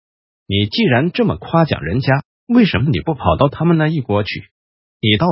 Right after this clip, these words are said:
底是哪一国的？你到底是我们这一边的，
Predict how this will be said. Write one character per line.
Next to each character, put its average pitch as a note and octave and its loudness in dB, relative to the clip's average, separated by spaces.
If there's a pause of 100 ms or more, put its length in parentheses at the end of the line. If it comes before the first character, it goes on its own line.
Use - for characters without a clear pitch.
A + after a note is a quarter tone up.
底 D#2 -10
是 - -6
哪 D2+ 0
一 F2+ -2
国 F2 -4
的？ G2 -10 (560)
你 G#2+ 2
到 D#3+ 0 (140)
底 D#2+ -2
是 - -6
我 F2+ -2
们 A2+ -6
这 A#3 2
一 D#3 2
边 C#3+ 0
的， - -6